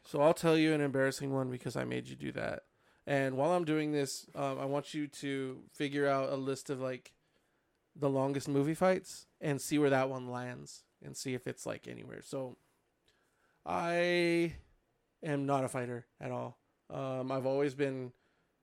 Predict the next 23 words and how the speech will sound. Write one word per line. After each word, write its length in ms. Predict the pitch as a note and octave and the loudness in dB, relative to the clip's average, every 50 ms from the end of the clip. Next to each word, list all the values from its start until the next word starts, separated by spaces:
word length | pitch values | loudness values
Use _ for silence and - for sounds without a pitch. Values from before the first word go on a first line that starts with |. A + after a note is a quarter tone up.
| _ _ _ _ _ _ _ _ _ _ _ _ - | _ _ _ _ _ _ _ _ _ _ _ _ -8
I've 140 | - C#3+ | -4 0
always 200 | D#3+ F3 G3 F#3+ | 2 2 2 4
been 320 | F3+ G3 G3+ G3+ G3+ G3 F#3+ | 4 4 4 4 4 2 2
a 160 | F3+ E3 D3+ | 2 0 2
bigger 260 | C#3+ D#3+ E3+ F3 G3 F#3+ | 2 2 2 2 0 -2
kid, 340 | - - D#3+ D3 D3+ D#3+ - - _ _ _ _ - | 0 2 2 2 2 2 -2 -12 _ _ _ _ -2
uh, 500 | - C#3+ C#3+ C#3+ C#3 C#3 C3+ C3+ C3+ C3+ | 0 2 2 2 2 2 0 0 -2 -2
and 180 | C#3 D3 C#3 C3+ | -2 -2 0 0
I 80 | C3+ | 0
was 320 | C3+ C3+ C3+ C#3 C#3 C3+ - | 2 2 2 2 2 0 -2
since, 680 | - - - C#3 C3+ C3+ C3 C3 B2+ B2 - - - - | -6 -4 -4 -2 -2 -2 -4 -6 -8 -10 -12 -14 -10 -8
you 100 | C#3+ C#3 | -6 -6
know, 260 | C3+ C3 C3+ C3 C3 - - - - - G2+ F#2+ _ _ _ _ _ _ - | -4 -6 -6 -8 -10 -14 -20 -20 -20 -20 -20 -20 _ _ _ _ _ _ -16
forever, 400 | - - C3+ B2 B2+ B2+ C#3 C#3+ - | -10 -8 -8 -6 -8 -8 -12 -14 -14
since, 240 | - C3 B2+ B2+ - - - - F2 G2+ C3+ | -12 -12 -12 -14 -18 -20 -20 -20 -20 -16 -12
like, 180 | C#3 C3 B2+ - | -10 -8 -6 -6
I 60 | C3 | -4
was 140 | B2+ A#2+ A#2 | -6 -6 -6
born. 420 | A#2+ B2 A#2+ B2 A#2+ B2 C3 C3+ - | -6 -6 -6 -6 -6 -8 -10 -6 -4
My 80 | C3+ C3 | -4 -4
poor 200 | - - C#3 B2 | -2 -4 -4 -6
mother, 300 | B2 - - - - - _ _ | -6 -8 -12 -14 -16 -18 _ _
whatever. 340 | - - - - - D#3 | -16 -14 -14 -14 -16 -18